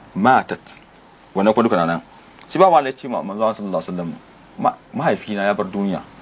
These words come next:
Warwaya wa taraka malan kathiran. Warwaya ko bai kawo wannan ba. Yace ko bai wasulci ba. Sai ta hal yukaffir, fa hal yukaffiru anhu? Akwai kuma yukaffar,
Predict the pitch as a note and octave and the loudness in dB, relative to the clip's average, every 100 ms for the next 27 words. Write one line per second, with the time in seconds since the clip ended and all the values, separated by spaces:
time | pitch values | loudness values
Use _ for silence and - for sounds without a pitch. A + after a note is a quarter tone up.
0 | - - - - - C3+ C3+ A#2+ A2+ A#2+ | -20 -20 -20 -18 4 4 6 4 4 2
1 | C#3 A2 G#2 A#2 A2+ A2 A2+ - G#2+ G#2+ | 0 2 2 4 4 0 -6 -12 -10 -2
2 | A#2+ F#2 - G#2 - - - B2 A#2+ A2+ | 0 0 -6 -16 -20 -20 0 4 6 6
3 | G#2 F#2+ F#2+ G#2 E2 E2+ E2 F#2 G2+ A#2+ | 4 -2 0 0 0 -4 -6 -8 -6 -4
4 | C3+ A2+ B2+ C#3 C#3 - D#2 - - - | -2 0 0 -2 -4 -8 -8 -8 -12 -20
5 | - - - - - - - - - - | -20 -20 -20 -20 -20 -20 -20 -20 -20 -20
6 | - - - - - A#2+ A2+ F2+ B2+ A#2+ | -20 -20 -20 -12 0 2 2 0 2 2
7 | F2+ - - - B2 - G2+ C#3+ A2+ G#2 | 0 -4 -6 -2 -2 0 2 2 2 0
8 | C#3 - A#2+ - C#3+ D3+ F#3 F#3+ - - | -4 0 4 4 4 2 2 0 -4 -20
9 | - - - - - - C3+ C#3 A#2+ - | -20 -20 -20 -20 -4 2 4 4 2 0
10 | B2+ - A#2 | -2 0 0